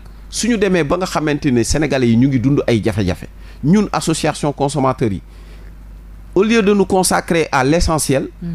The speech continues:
Speaker 1: ñu nekk fii di def ay considération wu man maa yilif kii, man maa jiite kii, maa dàq wax kii, ça n'a pas de sens.
Speaker 2: Mm.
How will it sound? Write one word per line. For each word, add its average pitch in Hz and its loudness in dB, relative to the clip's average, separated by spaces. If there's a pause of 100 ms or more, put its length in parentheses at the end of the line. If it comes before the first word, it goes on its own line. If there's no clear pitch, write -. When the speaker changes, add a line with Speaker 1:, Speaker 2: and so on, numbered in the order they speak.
(140)
Speaker 1:
ñu 156 4
nekk 165 -2
fii 147 -2
di 139 4
def 147 -2
ay 131 2
considération 131 0
wu 120 2
man 123 0
maa 120 2
yilif 113 2
kii, 127 4
man 120 4
maa 117 0
jiite 113 0
kii, 117 2
maa 113 2
dàq 113 0
wax 107 2
kii, - 0 (480)
ça - -2
n'a 131 0
pas 135 -2
de 104 2
sens. - -4
Speaker 2:
Mm. 185 -4